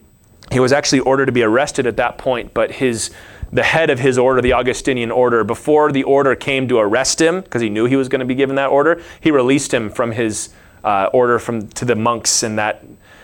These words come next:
the Augustinians, so that he could run away. So, "Well, I don't have any authority over him anymore. He's not a monk as of five minutes ago, so I can't arrest him."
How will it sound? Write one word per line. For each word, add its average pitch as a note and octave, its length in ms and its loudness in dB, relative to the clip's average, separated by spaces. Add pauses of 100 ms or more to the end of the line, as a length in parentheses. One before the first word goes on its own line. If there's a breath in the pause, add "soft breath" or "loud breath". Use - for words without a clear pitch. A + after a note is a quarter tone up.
(140 loud breath)
the B2 80 2
Augustinians, A#2 680 0
so C#3+ 100 2
that B2+ 180 0
he B2 100 -6
could A#2 140 -2
run A#2 140 2
away. A2+ 200 2
So, A2+ 100 0
"Well, C3+ 80 4
I F#3 40 2
don't D3+ 100 -4
have C#3+ 100 -2
any A#2 80 -6
authority B2 380 -2
over F#2 120 -4
him F#2+ 120 -8
anymore. F2+ 240 -6
He's G#2+ 100 -8
not A2+ 140 -2
a F#2 40 -6
monk F#2 320 -6
as G2 180 -2
of F2+ 100 -4
five - 300 -4
minutes C2 260 -14
ago, D2 240 -8
so F#2 320 -4
I A2 60 -4
can't G#2+ 280 -2
arrest G2 320 0
him." E2+ 140 -4